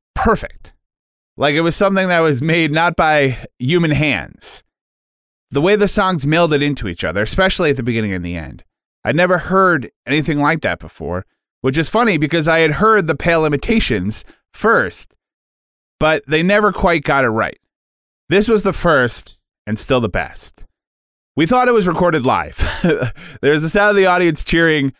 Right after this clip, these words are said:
at the beginning and at the end, and we thought that was real. I remember between listens to the album, us talking about how it was amazing that the audience could be so quiet during the rest of the concert. Is it even possible to overpraise this album?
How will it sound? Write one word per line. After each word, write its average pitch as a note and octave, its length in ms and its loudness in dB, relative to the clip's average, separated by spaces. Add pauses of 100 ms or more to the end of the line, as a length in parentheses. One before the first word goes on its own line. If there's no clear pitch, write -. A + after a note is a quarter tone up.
(240)
at B2+ 120 0
the C#3 80 0
beginning D#3+ 380 0
and D3 80 2
at C3 120 0
the C#3 120 2
end, D3 320 0 (380)
and C3 140 0
we D3+ 100 2
thought E3+ 180 2
that D#3 100 2
was C#3 180 2
real. D#3+ 380 2 (240)
I C3 100 -2
remember G#3 420 2 (200)
between F#3+ 320 0
listens E3+ 280 -2
to C#3 40 -8
the C#3+ 120 2
album, B2 360 0
us B2+ 180 -2
talking C3+ 300 0
about B2+ 160 2
how B2+ 180 2
it B2+ 40 2
was A#2+ 120 0
amazing D3 480 2
that B2+ 100 0
the C3 120 2
audience C#3+ 240 0
could A#2+ 120 -4
be C3 120 -2
so D3+ 140 0
quiet C#3 420 0 (480)
during C3+ 180 2
the C3 80 0
rest D3 200 2
of - 40 -6
the C3+ 80 -2
concert. C3+ 480 -4 (720)
Is G3+ 180 4
it B3+ 60 4
even G3+ 240 0
possible B2 840 -2 (260)
to C3 140 0
overpraise A2 460 -2
this G2 160 -12
album? - 360 -12